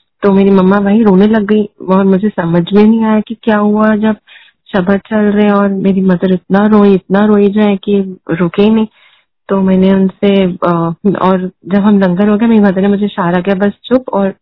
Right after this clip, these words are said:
हम लंगर प्रसाद के लिए गए। मम्मी ने बोला कि गुरुजी ने ना मुझे कह रहे हैं कि प्रसाद लेके घर जाएं।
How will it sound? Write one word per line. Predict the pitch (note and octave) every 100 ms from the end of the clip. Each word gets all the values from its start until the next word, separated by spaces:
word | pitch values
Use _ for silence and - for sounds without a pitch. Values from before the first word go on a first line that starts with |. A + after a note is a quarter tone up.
| -
हम | G3
लंगर | F3+ E3 F#3+
प्रसाद | G3+ G3+ G3 -
के | G#3
लिए | G3+
गए। | F3+ A3+ - _ _ _ -
मम्मी | F#3+ F#3+ G3
ने | G3
बोला | F#3+ F3+ G3+
कि | G#3+ G#3+
गुरुजी | G3 F#3+ F3+ F#3+
ने |
ना | F#3 G#3
मुझे | G#3 G3
कह | G3 F3 D#3
रहे | E3+
हैं | G#3 A3+
कि | B3 A#3+
प्रसाद | - G3+ F#3+ F#3+ F3 G3+
लेके | F#3+ -
घर | F#3 G3
जाएं। | E3 E3 D3